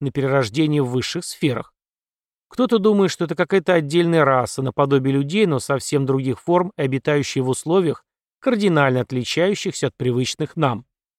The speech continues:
Другие говорят о тварях хаоса.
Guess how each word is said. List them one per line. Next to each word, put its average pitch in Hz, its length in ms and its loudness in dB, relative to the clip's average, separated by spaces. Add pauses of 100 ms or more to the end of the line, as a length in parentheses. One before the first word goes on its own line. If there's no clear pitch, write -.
(800)
Другие 190 420 4
говорят 185 360 4
о 170 80 2
тварях 135 400 2
хаоса. 127 640 -4